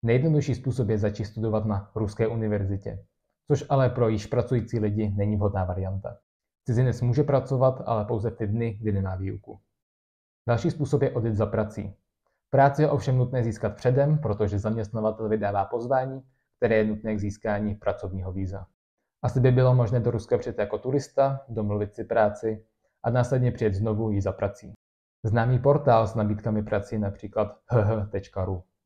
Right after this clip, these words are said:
Také doplním, že je potřeba umět rusky a ideálně mít vysokoškolské vzdělání. Co se týká povolení k dočasnému pobytu ve smyslu razítka v pasu, opět nejdříve musíte být v Rusku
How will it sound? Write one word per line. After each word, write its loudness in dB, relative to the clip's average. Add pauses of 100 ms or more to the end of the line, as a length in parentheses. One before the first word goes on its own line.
(440)
Také 2
doplním, 4
že 2
je 2
potřeba 0
umět -4
rusky -2
a -4
ideálně -2
mít -2
vysokoškolské -4
vzdělání. -2 (600)
Co -12
se 0
týká 0
povolení 2
k 2
dočasnému -2
pobytu -2
ve -2
smyslu -4
razítka -4
v -12
pasu, 0 (300)
opět -2 (120)
nejdříve -2
musíte -6
být -4
v -4
Rusku -2